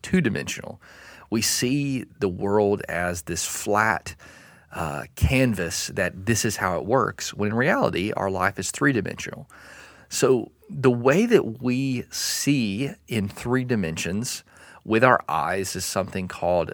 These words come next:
uh, parallax vision, um, which means that our eyes, our r-, left eye and our right eye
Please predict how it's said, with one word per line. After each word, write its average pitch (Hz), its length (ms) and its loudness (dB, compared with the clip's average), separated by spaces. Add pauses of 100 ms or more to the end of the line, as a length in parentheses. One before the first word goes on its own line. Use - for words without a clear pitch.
(140)
uh, - 320 -8 (260)
parallax 101 760 2
vision, - 360 -10 (760)
um, 85 500 -2 (140)
which 113 340 -2
means 117 800 2
that 92 400 0 (600)
our 120 240 4 (100)
eyes, 185 800 2
our 107 280 2
r-, 113 500 -6
left 151 280 2
eye 175 140 2
and 147 80 4
our 110 100 4
right 107 300 4
eye 90 160 0